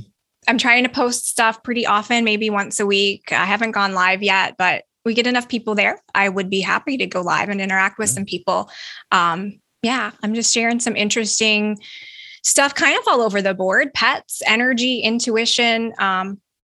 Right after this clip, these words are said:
Speaker 1: oddly have a video about grief because I think that's a topic a lot of us kind of go, "Eh,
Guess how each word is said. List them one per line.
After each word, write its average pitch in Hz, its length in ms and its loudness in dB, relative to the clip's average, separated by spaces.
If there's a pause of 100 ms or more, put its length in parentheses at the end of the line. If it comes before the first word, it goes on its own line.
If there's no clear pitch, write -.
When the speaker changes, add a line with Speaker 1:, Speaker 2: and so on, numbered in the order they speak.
(720)
Speaker 1:
oddly 208 340 2
have 220 140 0
a 214 80 -2
video 208 280 2
about 190 300 0 (180)
grief 208 440 -2
because 202 260 -2
I 190 80 2
think 202 220 -4
that's 180 220 -2
a 202 60 -4
topic 196 380 -4
a 190 60 -2
lot 175 200 0
of 180 120 -2
us - 480 -4 (100)
kind 170 220 -2
of 185 120 -6
go, 196 240 -2 (100)
"Eh, 311 300 -2